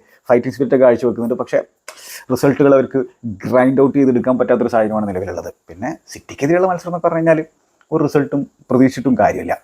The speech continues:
അപ്പോൾ ബാക്ക്ലിയുടെ ആ ഗോൾ, ആ, എഡേഴ്സൺ മാറ്റിയാസ് ന്യൂനസിന് പാസ് കൊടുക്കുകയാണ്. ബാക്കിൽ നിന്ന് ബിൽഡ് ചെയ്യാനുള്ള സിറ്റിയുടെ ശ്രമം.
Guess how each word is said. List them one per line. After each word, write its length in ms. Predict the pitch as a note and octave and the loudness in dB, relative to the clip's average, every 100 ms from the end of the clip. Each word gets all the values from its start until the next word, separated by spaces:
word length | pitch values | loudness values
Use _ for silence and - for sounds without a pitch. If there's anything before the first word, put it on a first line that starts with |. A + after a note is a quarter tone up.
| - | 2
അപ്പോൾ 240 | D#3 - - | 2 2 0
ബാക്ക്ലിയുടെ 600 | G#2+ B2 - G#3+ G3 F3+ - | 2 2 2 4 6 4 4
ആ 60 | D3 | 0
ഗോൾ, 440 | C3+ C3 C3+ B2+ - _ _ _ _ - | 4 4 4 2 -2 _ _ _ _ -2
ആ, 260 | A#2 A2+ A2 _ | 2 2 0 _
എഡേഴ്സൺ 460 | B2+ D3+ D#3+ E3+ D#3+ - _ _ _ _ _ - A#2+ | 4 4 4 2 -2 -8 _ _ _ _ _ -12 0
മാറ്റിയാസ് 400 | B2+ B2 D3 C#3 | 0 4 4 6
ന്യൂനസിന് 320 | C#3 C#3 C3 | 4 4 2
പാസ് 300 | A#2+ A2+ A#2 | 4 4 2
കൊടുക്കുകയാണ്. 420 | G#2+ G#2 G2+ G2+ | -4 -2 -4 -4
ബാക്കിൽ 300 | G#2 G#2+ A2+ | 0 0 -2
നിന്ന് 120 | A2+ | -8
ബിൽഡ് 160 | G#2+ G2+ | -8 -4
ചെയ്യാനുള്ള 240 | A2 G#2 | -2 -2
സിറ്റിയുടെ 320 | G2+ - F#2+ | -4 -10 -8
ശ്രമം. 320 | G2+ - F#2 | -8 -8 -10